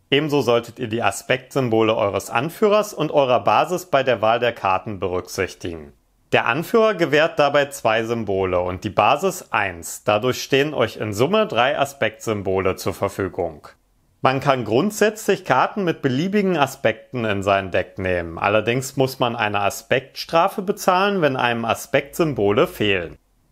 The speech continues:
Im Spiel gilt, für jedes Aspektsymbol auf der gespielten Karte, das nicht auf dem Anführer oder der eigenen Basis ist, muss man zwei extra Ressourcen zum Ausspielen zahlen.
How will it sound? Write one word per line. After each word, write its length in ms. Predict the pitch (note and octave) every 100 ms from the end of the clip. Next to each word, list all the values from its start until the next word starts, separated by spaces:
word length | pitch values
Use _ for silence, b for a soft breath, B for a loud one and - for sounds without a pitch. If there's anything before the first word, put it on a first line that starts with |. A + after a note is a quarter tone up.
| _
Im 220 | C3+ B2+
Spiel 340 | A#2 - C3+ A#2+
gilt, 400 | A#2 D3 C#4 -
für 140 | -
jedes 500 | A#2+ G2 C3 G#3+ A#3
Aspektsymbol 920 | - - - - E3 - G3 E3 E3+ G3
auf 220 | - -
der 140 | A#2
gespielten 580 | G#2 - - E3 A3 G#3+
Karte, 440 | - D3+ E3 F3+ D#3
das 280 | A#2 -
nicht 360 | A#2+ F3+ - -
auf 200 | F3+ F#3
dem 160 | D#3+ B2+
Anführer 500 | C3 E3 E3+ D#3 C#3
oder 220 | B2+ A#2
der 180 | A2+ A#2
eigenen 460 | A#2 A#2+ G#2+ G2
Basis 420 | G2 A2 E3 F3
ist, 400 | - E3+ - -
muss 220 | B2+ A#2+ -
man 220 | G#2+ G2+
zwei 340 | - D3 G#3 -
extra 380 | D#3 - - D#3
Ressourcen 680 | C3+ C#3 C3 B2 B2+ C3 B2+
zum 220 | B2 A#2+
Ausspielen 680 | A2+ G2+ - A2 G2+ F2+ E2+
zahlen. 560 | - F2+ E2+ D#2+ D2